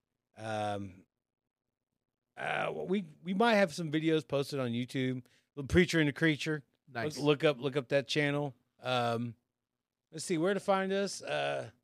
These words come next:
Speaker 1: uh, open mics during the week. And, <laughs>
Speaker 2: <laughs>
Speaker 1: you know.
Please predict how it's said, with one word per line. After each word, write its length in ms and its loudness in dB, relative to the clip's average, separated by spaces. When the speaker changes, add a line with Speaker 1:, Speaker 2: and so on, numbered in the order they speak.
Speaker 1:
uh, 300 -8
open 300 -4
mics 400 4
during 240 2
the 80 0
week. 560 -4
And, 460 6
<laughs> 180 -4
Speaker 2:
<laughs> 600 -8
Speaker 1:
you 160 2
know. 380 6